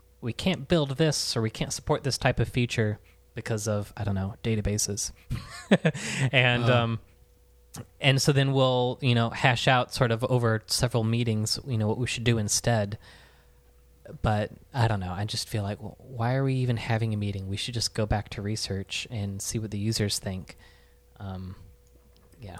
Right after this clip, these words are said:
Speaker 2: Yeah.
Speaker 1: Otherwise, now, now this research is meaningless. <laughs>
Speaker 2: That's true. Yeah. And so then, like, there's nothing more frustrating than, like, thinking that you've gotten all the input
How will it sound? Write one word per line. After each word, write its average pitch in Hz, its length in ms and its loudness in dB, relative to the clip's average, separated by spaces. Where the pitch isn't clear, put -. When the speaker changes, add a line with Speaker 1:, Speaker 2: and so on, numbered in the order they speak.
Speaker 2:
Yeah. 104 260 2
Speaker 1:
Otherwise, 110 440 0
now, 117 160 0
now 117 140 2
this 110 180 -4
research 107 340 -4
is 98 100 -10
meaningless. 98 600 -8
<laughs> - 80 0
Speaker 2:
That's 156 220 2
true. 131 380 2
Yeah. 123 440 2
And 143 120 0
so 143 140 0
then, 127 340 2
like, 117 220 0
there's 135 140 2
nothing 143 180 2
more 139 120 2
frustrating 123 440 2
than, 113 140 2
like, 101 180 0
thinking 143 400 2
that 135 240 0
you've 127 260 2
gotten 123 260 2
all 131 140 2
the 123 100 -2
input 139 420 0